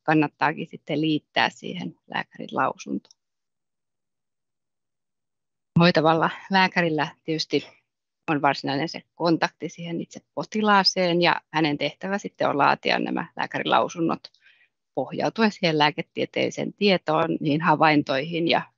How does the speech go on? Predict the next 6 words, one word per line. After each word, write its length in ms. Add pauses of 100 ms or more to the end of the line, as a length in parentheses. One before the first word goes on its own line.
(100)
niissä 260
tehtyihin 560
tulkintoihin 960
ja 120 (240)
johtopäätöksiin. 1040 (1040)
Lausunnon 560